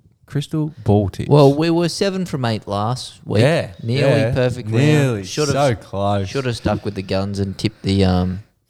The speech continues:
Speaker 2: the old penny Panthers, but, uh, we didn't. So I'm gonna, I'm gonna kick everyone off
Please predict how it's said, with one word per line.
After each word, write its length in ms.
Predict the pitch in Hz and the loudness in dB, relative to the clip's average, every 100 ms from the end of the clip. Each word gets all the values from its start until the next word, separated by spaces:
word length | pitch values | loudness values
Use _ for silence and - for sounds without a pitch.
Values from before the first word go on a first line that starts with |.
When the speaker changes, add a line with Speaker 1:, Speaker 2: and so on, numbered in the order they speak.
| _ - | _ 0
Speaker 2:
the 100 | 92 | 2
old 240 | 95 - | 2 0
penny 240 | 117 104 | 0 0
Panthers, 540 | - 101 117 165 190 - _ _ _ _ _ _ - | 0 2 2 0 -4 -6 _ _ _ _ _ _ 0
but, 180 | 104 | 2
uh, 120 | 101 98 | 4 4
we 100 | 101 | 4
didn't. 300 | 123 110 90 | 4 2 0
So 300 | 110 101 98 - - _ 151 | 2 2 2 -2 -20 _ -6
I'm 60 | |
gonna, 200 | 165 131 - | -2 -2 -4
I'm 120 | 170 160 | -6 -4
gonna 140 | 135 | -4
kick 260 | - - 139 | -4 -4 -4
everyone 360 | 131 120 113 | -4 -2 0
off 280 | 117 113 | 0 -2